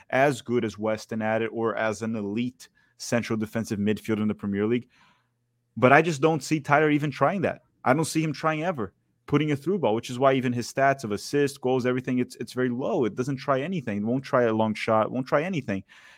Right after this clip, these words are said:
And I understand that's not the best part of his game and he wants to always play it safe. But I think that if you <laughs> wanna be a successful team, you need to have players that take risks like that. And look at McKennie.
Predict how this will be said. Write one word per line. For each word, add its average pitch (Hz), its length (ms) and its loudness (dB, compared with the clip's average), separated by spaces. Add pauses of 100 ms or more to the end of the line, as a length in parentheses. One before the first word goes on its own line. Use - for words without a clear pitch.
(100)
And 123 60 2
I 139 40 6
understand 170 460 2
that's 143 200 0
not 135 180 2
the 107 80 -2
best 107 400 2
part 123 180 4
of 120 60 0
his 120 140 -2
game 120 240 0
and 110 80 0
he 110 60 0
wants 113 260 0
to - 180 -6
always 110 340 2
play 113 240 -2
it 101 80 -6
safe. 113 340 0 (880)
But 131 220 2
I 185 160 4
think 160 580 -4
that 113 300 2 (640)
if 127 220 -4
you 143 80 2
<laughs> 147 60 2
wanna 151 200 0
be 143 180 0
a 143 40 6
successful 120 640 -4
team, 127 340 -2
you 117 120 0
need 123 220 -2
to 165 120 -6
have 131 280 -4
players 120 400 -2
that 104 180 -6
take - 340 -8
risks 131 540 -4
like 101 180 -8
that. 131 280 -6 (600)
And 131 320 2
look 135 280 -2
at 156 60 0
McKennie. 143 480 -4